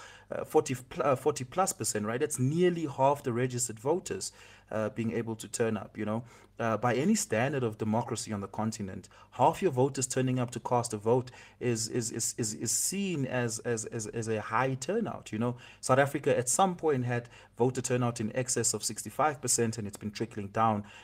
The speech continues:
uh, since. But, uh, you know, that s-, signals to me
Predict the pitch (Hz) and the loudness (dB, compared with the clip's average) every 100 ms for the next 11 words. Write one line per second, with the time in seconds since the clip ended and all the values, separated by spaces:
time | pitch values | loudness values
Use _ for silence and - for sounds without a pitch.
0 | - 92 92 - - - 180 123 104 - | -10 -4 -4 -4 2 4 4 4 0 -6
1 | - - - 110 123 120 - 120 101 73 | -12 -20 -6 2 2 2 -4 -4 -2 -4
2 | 69 131 135 139 139 92 - - - 135 | -6 -4 -2 0 0 -2 -6 -12 -14 -4
3 | 135 165 - - - - - - - 233 | 2 2 0 -10 -14 -8 -8 -6 -2 0
4 | 233 214 180 - 147 156 143 | 2 2 0 -2 -2 -2 -2